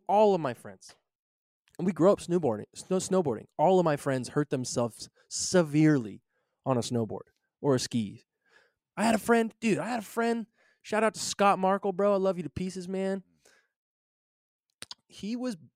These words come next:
in the backcountry by himself, hit a rock, endoed,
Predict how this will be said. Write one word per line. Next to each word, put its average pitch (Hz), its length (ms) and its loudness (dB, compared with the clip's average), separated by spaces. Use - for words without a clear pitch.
in 175 180 -4
the 180 80 0
backcountry 120 800 -6
by 127 220 -2
himself, - 840 -10
hit 185 180 2
a 208 140 2
rock, 127 440 -2
endoed, 143 560 0